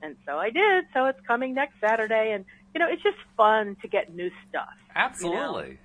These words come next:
Speaker 1: know? So.
Speaker 2: Oh, yeah. That's great. Congratulations. That's fantastic.
Speaker 1: Thank you.
Speaker 2: Yes.
Speaker 1: <laughs> It's like having a new appliance baby. <laughs>
Speaker 2: <laughs> Just as long as you don't have to feed it and change it. That's all. <laughs>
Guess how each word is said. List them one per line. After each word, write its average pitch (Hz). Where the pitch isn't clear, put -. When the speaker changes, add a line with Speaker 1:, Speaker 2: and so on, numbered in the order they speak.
Speaker 1:
know? 160
So. -
Speaker 2:
Oh, -
yeah. 226
That's 208
great. 226
Congratulations. 170
That's 92
fantastic. -
Speaker 1:
Thank 359
you. 311
Speaker 2:
Yes. 370
Speaker 1:
<laughs> -
It's 339
like 285
having 285
a 247
new 269
appliance 226
baby. 165
<laughs> -
Speaker 2:
<laughs> -
Just 151
as 151
long 160
as 135
you 143
don't 139
have 127
to 131
feed 135
it 131
and 127
change 87
it. 80
That's 87
all. 87
<laughs> -